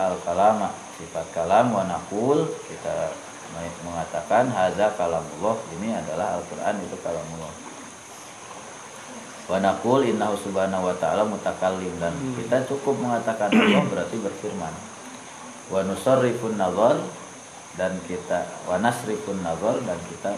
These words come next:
Speaker 1: ber-, mengalihkan perhatian, amma ba'da zalika, <clears throat> yang di luar hal itu, min kaunihi,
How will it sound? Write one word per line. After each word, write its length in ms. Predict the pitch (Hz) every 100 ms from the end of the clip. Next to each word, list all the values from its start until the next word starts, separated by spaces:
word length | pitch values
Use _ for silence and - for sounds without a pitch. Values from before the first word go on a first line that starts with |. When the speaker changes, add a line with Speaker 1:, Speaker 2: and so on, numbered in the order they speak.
| -
Speaker 1:
ber-, 160 | 87 85 82
mengalihkan 680 | 90 90 90 113 - 92 92
perhatian, 600 | 90 92 76 - 78 98 - 165 - - - - - -
amma 600 | 95 101 101 120 131 127
ba'da 420 | 107 107 104 104 98
zalika, 580 | 104 95 90 87 - - - -
<clears throat> 80 | - 123 92 82 - -
yang 180 | 90 92 92 95
di 120 | 95
luar 260 | 95 98 92
hal 220 | 92 92
itu, 480 | 90 101 131 - - - - - - -
min 180 | 92 95 98
kaunihi, 1120 | 98 95 95 95 95 95 110 117 120 123 120